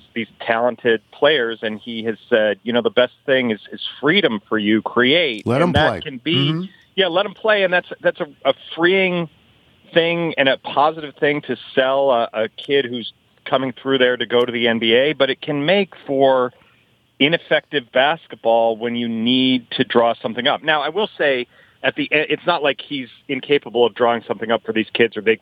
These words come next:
Speaker 1: they can't run that stuff. They did it at the end of the first half, a really nice set piece, um,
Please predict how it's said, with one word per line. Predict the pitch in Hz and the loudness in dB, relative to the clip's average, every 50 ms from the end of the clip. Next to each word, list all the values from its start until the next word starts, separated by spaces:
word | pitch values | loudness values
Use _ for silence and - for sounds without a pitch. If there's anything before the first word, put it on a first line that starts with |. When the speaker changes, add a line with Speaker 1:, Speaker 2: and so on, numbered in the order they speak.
| _ - | _ -2
Speaker 1:
they | 113 117 | -2 -2
can't | - - - 131 120 107 - | -2 -4 -4 -4 -4 -4 -2
run | 104 113 127 139 123 104 | 0 0 0 0 0 -2
that | 90 85 82 85 - - - _ _ _ _ - | -2 -2 -4 -4 -6 -10 -16 _ _ _ _ -4
stuff. | - - 98 90 - - | -2 0 0 0 0 0
They | 113 | -2
did | 107 - 131 123 | 0 2 0 2
it | 127 123 | 2 2
at | 110 - | 0 2
the | 120 110 | 0 0
end | 110 110 | 0 0
of | 107 | -2
the | 107 - - | -4 0 0
first | 113 107 - - | 0 0 0 0
half, | - 107 101 104 98 - _ 101 | 0 0 2 0 0 -2 _ -4
a | 87 78 95 | -2 -2 -2
really | 87 95 110 107 104 101 | 0 2 4 4 4 2
nice | 98 101 98 90 - - - | 2 0 0 -2 -2 -2 0
set | 107 98 - _ | 0 0 -2 _
piece, | - 104 98 98 90 - - - _ - - - - _ _ - | -8 -6 -6 -6 -6 -8 -14 -20 _ -20 -20 -20 -20 _ _ -2
um, | 101 98 101 98 98 98 92 92 | 0 0 0 0 -2 -4 -6 -8